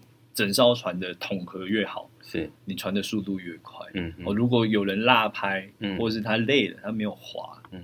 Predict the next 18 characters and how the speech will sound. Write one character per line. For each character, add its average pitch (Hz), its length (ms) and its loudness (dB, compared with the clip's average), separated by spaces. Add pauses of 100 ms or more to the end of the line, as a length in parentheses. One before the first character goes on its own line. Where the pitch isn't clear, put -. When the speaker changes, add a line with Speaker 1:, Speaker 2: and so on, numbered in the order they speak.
(120)
Speaker 1:
就 107 120 -10
他 - 240 -4
的 170 100 0
那 131 120 2
个 123 100 2
重 117 200 -2
量 104 200 -2
是 110 220 -4
所 - 420 -2
有 110 140 2
整 82 220 -10
船 - 200 -16
的 85 60 -20
人 - 120 -20
要 85 80 -14
去 90 120 -18
分 - 180 -20 (120)
担。 67 120 -14